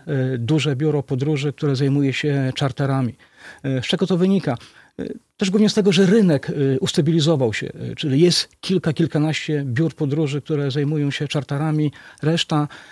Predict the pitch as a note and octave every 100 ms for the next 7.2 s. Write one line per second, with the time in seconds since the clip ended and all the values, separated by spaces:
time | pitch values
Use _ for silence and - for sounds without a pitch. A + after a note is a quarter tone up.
0 | - C3+ D3+ D3 C#3+ D3+ - F3+ E3+ E3
1 | D3+ D#3+ D3 D3+ D3 C3 B2+ C#3+ C#3 -
2 | E3 D#3 E3 D3+ C#3 B2+ A#2 - C3 -
3 | D3+ D#3+ D3+ D#3+ C3 - B2+ B2 C3+ C#3+
4 | D#3 C3+ A#2 F#2 - - - - D#3 D3+
5 | F3 E3 D3+ - - - _ D3+ D#3 D#3+
6 | D#3+ D#3 D3 D3+ D3 B2+ A2+ - - -
7 | -